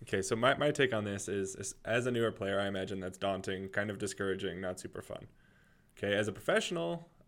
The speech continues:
I see O B's purpose. I see the point of it. It makes you play certain shots. But when it takes away from a natural shape of a hole,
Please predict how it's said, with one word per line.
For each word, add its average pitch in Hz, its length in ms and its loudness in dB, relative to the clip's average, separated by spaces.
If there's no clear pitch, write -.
I 113 120 4
see 143 640 2
O 117 140 4
B's 117 220 0
purpose. 104 480 -2
I 104 40 -4
see 113 180 -4
the 117 100 -2
point 98 220 -6
of 98 80 -2
it. 113 100 2
It - 60 -6
makes 104 240 -6
you 104 60 -4
play 104 220 -4
certain 110 280 -2
shots. - 400 -4
But 113 120 2
when 127 100 6
it 123 140 2
takes 127 260 2
away 107 340 4
from 98 440 -4
a 98 80 -6
natural 98 480 -2
shape 95 320 -2
of 95 120 -4
a 98 60 -6
hole, 127 420 0